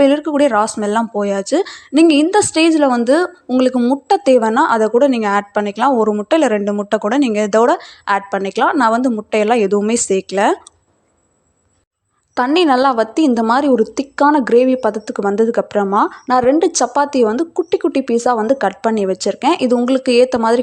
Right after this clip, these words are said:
கட் பண்ணிக்கோங்க. அதை வந்து இதோட ஆட் பண்ணிக்கலாம். நீங்க இது ஸ்லை-, இந்த மாதிரி இல்லைனாலும் கொஞ்சம் கட்டு கட்டுமா அந்த மாதிரி கூட நீங்க கட் பண்ணி ஆட் பண்ணிக்கலாம். இது கூட கொஞ்சமா கட் பண்ண கொத்தமல்லி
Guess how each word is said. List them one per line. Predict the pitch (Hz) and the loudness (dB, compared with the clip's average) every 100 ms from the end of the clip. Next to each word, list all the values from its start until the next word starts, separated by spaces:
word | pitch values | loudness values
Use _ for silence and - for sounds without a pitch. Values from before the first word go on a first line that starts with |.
| 247 | -4
கட் | 190 - | -6 -6
பண்ணிக்கோங்க. | 196 190 196 196 269 392 - - 262 | -6 -4 -4 0 -2 -2 -10 -4 0
அதை | 339 254 | 0 0
வந்து | 262 302 | -2 -2
இதோட | 208 202 202 196 | 0 0 0 -2
ஆட் | 185 - | -4 -6
பண்ணிக்கலாம். | 202 196 202 202 285 - _ _ _ _ | -6 -6 -2 0 0 -2 _ _ _ _
நீங்க | 285 285 | 2 4
இது | 262 - | 4 2
ஸ்லை-, | 254 262 240 | -2 0 0
இந்த | 277 285 | 0 2
மாதிரி | 285 269 | 0 0
இல்லைனாலும் | 254 247 254 330 | 0 0 -2 0
கொஞ்சம் | 262 233 240 | -2 0 -2
கட்டு | 233 240 | -2 -4
கட்டுமா | 240 226 226 226 226 | -4 -4 -2 -2 -2
அந்த | 233 240 | 0 2
மாதிரி | 214 214 240 | 0 0 0
கூட | 320 | 0
நீங்க | 247 214 202 | 0 -2 -4
கட் | - 202 | -4 -4
பண்ணி | 240 - 190 | -2 -4 -6
ஆட் | - | -6
பண்ணிக்கலாம். | 196 196 190 202 254 392 _ _ _ _ _ _ _ _ _ _ _ _ _ _ _ _ _ _ _ _ _ 254 | -6 -4 -4 0 0 -2 _ _ _ _ _ _ _ _ _ _ _ _ _ _ _ _ _ _ _ _ _ 2
இது | 269 370 285 | 2 4 2
கூட | 247 240 269 | 4 2 2
கொஞ்சமா | 247 247 233 240 233 | 0 2 0 0 -4
கட் | 233 | 0
பண்ண | 269 262 226 | -2 0 -2
கொத்தமல்லி | 214 226 220 214 | -2 0 0 2